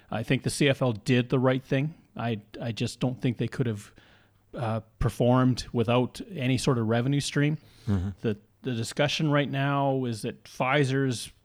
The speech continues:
Speaker 1: vaccine is getting close. There's another one in England that's getting close. Suddenly, we're seeing the, the light at the end of the tunnel, like, that, that we could be coming out the other side.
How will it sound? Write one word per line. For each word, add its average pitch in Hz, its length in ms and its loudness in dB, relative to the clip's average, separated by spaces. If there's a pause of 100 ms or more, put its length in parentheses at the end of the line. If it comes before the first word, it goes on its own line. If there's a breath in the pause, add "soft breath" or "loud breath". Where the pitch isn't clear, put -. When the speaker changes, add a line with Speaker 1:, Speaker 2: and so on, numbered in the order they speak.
Speaker 1:
vaccine 156 540 0
is 131 160 0
getting 127 240 -2
close. 135 640 0
There's 117 260 -6
another 131 260 -2
one 135 140 0
in 131 80 0
England 139 360 0
that's 120 140 -6
getting 131 260 -4
close. 143 580 -2 (580 soft breath)
Suddenly, 143 840 2
we're 180 480 -6
seeing 139 460 2
the, 127 120 0
the 117 140 -4
light 131 280 2
at 123 120 0
the 135 140 2
end 135 100 4
of 127 80 0
the 123 80 0
tunnel, 139 380 0
like, 110 180 -4
that, 120 160 -6 (260)
that 123 120 -6
we 123 120 0
could 135 200 0
be 131 80 0
coming 139 320 0
out 127 100 -4
the 131 140 -6
other 123 160 -4
side. 127 400 -4